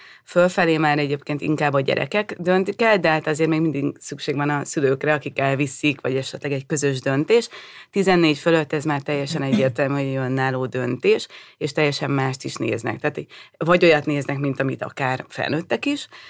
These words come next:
vagy pedig most már egyre több kifejezetten kamaszoknak vagy tinédzsereknek szóló sorozatok,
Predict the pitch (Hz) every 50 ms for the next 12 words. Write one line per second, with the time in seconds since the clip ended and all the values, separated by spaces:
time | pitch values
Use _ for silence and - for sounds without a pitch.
0 | - - - - - 180 180 180 - 170 156 143 156 156 143 151 - - 151 151
1 | 147 143 - 156 143 147 143 135 139 139 - 151 139 - - 143 - 147 139 143
2 | 139 139 - 143 139 135 139 139 135 135 - - - - 156 156 - 139 139 139
3 | _ - 135 135 135 - 139 139 135 131 139 139 135 - - 143 139 139 131 131
4 | 127 127 - - 151 147 143 139 147 139 139 - 139 135 135 135